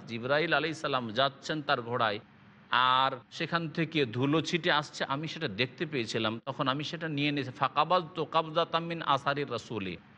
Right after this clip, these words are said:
তখন আমি এক মুষ্টি ধুলো নিয়ে নিয়েছিলাম মিন আসারির রাসূলে, দূত, আল্লাহ পাকের দূত মানে এখানে রাসূল মানে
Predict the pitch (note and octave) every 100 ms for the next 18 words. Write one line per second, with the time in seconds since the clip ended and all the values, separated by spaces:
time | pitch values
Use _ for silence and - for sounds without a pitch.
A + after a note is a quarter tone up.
0 | - - - D#3 F#3+ F3+ D#3+ F3+ G3 G3
1 | D#3 E3 F3 F#3 E3+ - G3 B2+ C#3+ D#3
2 | E3 F3+ F#3+ G3 E3+ F3+ D3+ C#3 C3+ -
3 | - - - C#3+ E3 C#3 C#3 D#3+ D#3 D3
4 | D3+ - F3+ C3+ A2+ E3+ G3 - - B2+
5 | D3 D3+ D#3+ C#3+ B2+ F3+ F3 D#3+ E3 D#3
6 | D3 C#3+ C3+ C3 F3 E3+ F3 F#3+